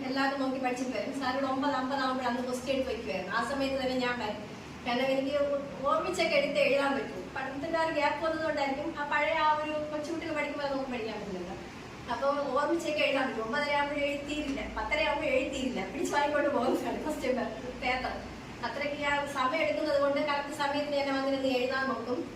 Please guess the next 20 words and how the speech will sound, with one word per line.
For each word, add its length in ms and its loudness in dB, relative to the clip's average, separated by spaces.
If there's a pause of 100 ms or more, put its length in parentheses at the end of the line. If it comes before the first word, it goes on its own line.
എന്നാലും 360 -2
ഒരു 160 2
അമ്പത് 300 2
അറുപത്, 300 -2 (240)
ടോപ്പൊന്നും 480 0
എത്തണമെന്ന് 340 0 (120)
ആഗ്രഹിച്ചാലും 580 0
നടക്കില്ലായിരുന്നു. 560 -2
ഒരു 140 -2
അമ്പത് 280 0
അറുപത്, 300 -2
എന്നാലും 300 0
എല്ലാ 200 0
ദിവസവും 320 0
വന്നിരുന്ന് 420 0
എഴുതും. 280 -2 (480)
എന്നിട്ട് 240 4 (120)
ഈ 100 -4
ക്വസ്റ്റ്യൻ 380 0
പേപ്പറിൽ 280 0